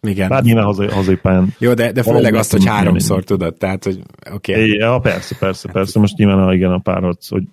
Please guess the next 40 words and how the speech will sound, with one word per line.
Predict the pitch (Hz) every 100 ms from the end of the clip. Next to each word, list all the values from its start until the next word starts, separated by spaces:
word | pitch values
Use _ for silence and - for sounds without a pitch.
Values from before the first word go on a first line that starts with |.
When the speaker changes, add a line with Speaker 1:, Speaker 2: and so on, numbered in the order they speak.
| -
Speaker 2:
szoros | - 107 104
se | 101
tudják | - 90 87
még | 95 -
tenni | 95
ezt | 95 -
a |
párharcot, | - 92 90 - 95
arra | 90 87 87 92
nem | 98 92
sok | - 90
esélyt | 92 95 -
látunk | 90 - 87
jelen | 92 87
pillanatban. | 85 90 90 90 95 -
Speaker 1:
Na, | -
Speaker 2:
Na, | 104
Speaker 1:
kanyar- | 127 123
Speaker 2:
valahogy | 107 98
a |
hatodik | 101 95 92
meccset | 95 - 95
persze | 95 87 92
megnyerhetik. | 87 85 85 - - _ _ -
Speaker 1:
Kanyarodjunk | 139 117 104 98
Speaker 2:
Ötödik. | 98 104
Speaker 1:
át | 101 110
akkor | 101 107 104 101
Phoenixbe, | 117 107 95 101 104
mert | 101 101
hogy | 104 101
a | 101
Sunsnak | 113 101 104
sikerült | - 135 87 85
szorossá | - 92 85 -
tenni | 90 95 95
a | 92
párharcot, | - 90 95 98 - 120 123 -
és | 98 98 - - 117 92
hát | 110 -